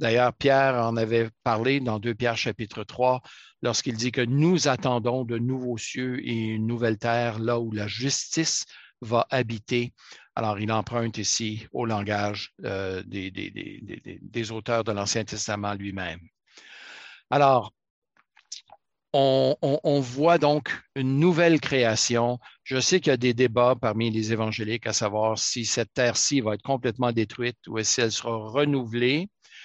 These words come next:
Je suis plutôt, je penche plutôt du côté du fait que notre univers entier va être changé complètement et que Dieu va créer un nouvel univers. Euh,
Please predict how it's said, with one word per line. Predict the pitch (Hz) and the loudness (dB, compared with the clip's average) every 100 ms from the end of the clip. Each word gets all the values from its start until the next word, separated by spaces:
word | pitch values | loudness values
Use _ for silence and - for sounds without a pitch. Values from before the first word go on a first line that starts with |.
| - - _ | -20 -20 _
Je | - | -10
suis | - 123 | -6 -4
plutôt, | 127 117 143 139 131 120 113 | -4 -2 -2 0 -2 -2 -4
je | 110 123 | -4 -2
penche | 139 135 - | 0 0 0
plutôt | - 110 131 | -8 -8 -6
du | 110 | -6
côté | 107 123 107 127 120 | -6 -6 -2 -2 -2
du | 107 101 | -4 -4
fait | 117 - | -4 -4
que | 113 107 | -6 -4
notre | 113 139 156 | -2 -2 2
univers | 139 127 127 123 | 2 4 2 2
entier | 110 - 123 | 0 0 -2
va | 110 107 | 0 -2
être | 104 107 | -4 -4
changé | - 127 117 113 120 | -4 -2 -2 -4 -6
complètement | 123 117 104 - 104 101 - - - - | -6 -4 -6 -6 -8 -8 -12 -20 -16 -8
et | 113 | -6
que | 120 | -6
Dieu | 110 107 | -6 -6
va | 101 - | -6 -6
créer | - 143 131 135 | 0 4 4 2
un | 113 | 0
nouvel | 113 110 107 | 0 0 0
univers. | 104 98 95 92 101 107 _ - - _ | -2 -4 -4 -6 -8 -10 _ -20 -20 _
Euh, | 90 95 90 90 85 | -8 -6 -8 -8 -10